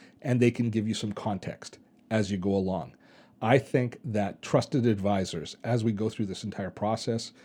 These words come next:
is one of the most valuable assets that you can have.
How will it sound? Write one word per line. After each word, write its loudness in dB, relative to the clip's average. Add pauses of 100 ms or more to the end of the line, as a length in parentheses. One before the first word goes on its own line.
(500)
is 2
one 2
of 0
the -2
most -4
valuable -2
assets -6 (120)
that -6
you -6
can -4
have. -6